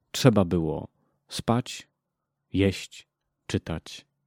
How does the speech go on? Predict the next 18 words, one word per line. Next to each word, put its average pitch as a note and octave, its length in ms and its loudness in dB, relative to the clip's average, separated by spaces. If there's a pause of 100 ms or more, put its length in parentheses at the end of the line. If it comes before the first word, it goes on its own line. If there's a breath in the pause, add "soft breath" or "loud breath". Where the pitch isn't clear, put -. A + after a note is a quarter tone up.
(100)
rozmawiać, E2 880 -2
przechowywać F2 540 -2
osobiste E2 480 -6
przedmioty, D#2+ 600 -8 (300)
pracować. - 680 -12 (1000 soft breath)
Brakowało G2 520 4
wody, A#2 380 2 (760)
brakowało D#2 480 -2
jedzenia. E2 440 0 (760 loud breath)
Niemożliwe C#3 500 10
było B2 420 6
utrzymanie G#2 840 4
higieny. G2+ 560 4 (1200 loud breath)
Jeden C#3+ 360 8
z G#2+ 540 6 (140)
wielu G#2 500 6
pamiętnikarzy F#2 760 2
Terezina, D#2+ 640 -2